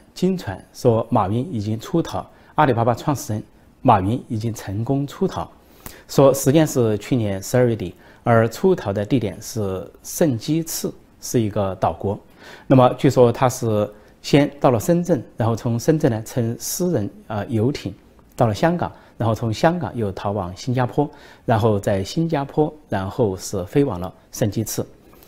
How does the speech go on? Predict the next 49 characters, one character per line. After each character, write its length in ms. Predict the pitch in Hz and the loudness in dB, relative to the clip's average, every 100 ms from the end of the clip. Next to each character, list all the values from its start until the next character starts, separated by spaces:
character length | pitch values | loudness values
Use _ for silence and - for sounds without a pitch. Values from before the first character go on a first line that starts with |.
| - - - | -20 -20 0
说 160 | 165 | 4
他 140 | 147 139 | 4 4
持 240 | - - | 2 4
有 80 | 139 | 4
这 120 | 131 | 6
个 200 | 117 104 | 2 2
国 200 | 98 110 | 2 0
家、 220 | 104 120 123 | 0 0 -2
这 100 | - | -4
个 80 | 117 | -2
岛 160 | 110 85 | -2 -6
国 240 | 95 104 | -4 -2
的 140 | 110 92 | -2 -4
护 240 | - 202 135 | -2 0 2
照， 220 | 117 82 - - - | -2 -6 -14 -8 2
而 120 | 120 | 6
这 100 | 143 | 6
个 60 | |
岛 100 | 127 | 4
国 220 | 95 110 - | 2 -4 -4
是 160 | - | -2
一 100 | 110 | -2
个 240 | 101 107 101 | 0 -2 0
避 220 | 185 131 | 2 2
税 200 | - 117 | 0 -4
天 280 | - 156 160 | 0 -2 0
堂。 200 | 107 - - - - | -4 -8 -18 -20 -4
说 260 | - 117 | 2 2
马 200 | 117 107 | 4 2
云 200 | 113 147 | 2 -2
早 200 | 131 117 | 2 4
有 120 | 139 | 4
准 160 | 113 90 80 | 0 -6 -2
备， 220 | 131 110 - - | -2 -2 -10 -14
说 300 | - 110 104 - | -2 2 2 -2
在 180 | - 113 | 0 0
中 220 | 110 135 | 2 -2
国 160 | 123 92 | -2 -4
遭 180 | - 123 | 2 2
遇 60 | |
不 160 | 107 117 | 2 -2
测， 260 | - 160 - | -2 -4 -4
他 140 | - 107 | -8 -2
会 180 | 113 | -2
去 220 | 101 - 110 | -2 -4 -2
这 100 | 101 | -2
个 80 | |
国 140 | 95 95 | -4 -4
家。 200 | 120 | -2